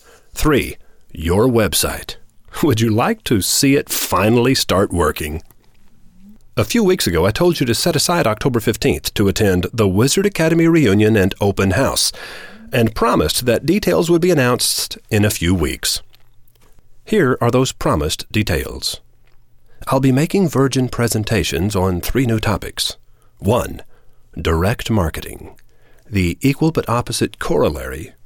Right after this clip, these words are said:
to branding. Two, non-traditional media. What's coming, what's already here, and how to use it now.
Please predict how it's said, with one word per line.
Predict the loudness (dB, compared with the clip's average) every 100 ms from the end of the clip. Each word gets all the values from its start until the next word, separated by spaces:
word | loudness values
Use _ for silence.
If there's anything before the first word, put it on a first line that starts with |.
| -6
to | -6
branding. | -2 -2 0 -2 -8 -12 -16 -18 -20 -20 -20 -20 -20 -20 -10
Two, | 0 0 0 -16 -20 -20 -6
non-traditional | 0 2 0 0 -2 -2 -2 -2 0 0
media. | -2 -4 -12 -16 -20 -20 -20 -20 -20 -12 -2
What's | 0 0
coming, | 2 4 4
what's | 2 2
already | 2 2 0 -2
here, | -2 -2 -2 -4
and | -4 -2
how | 0 0 0
to | -2
use | 0 2 2
it | -2 -2
now. | -2 -2 -4 -6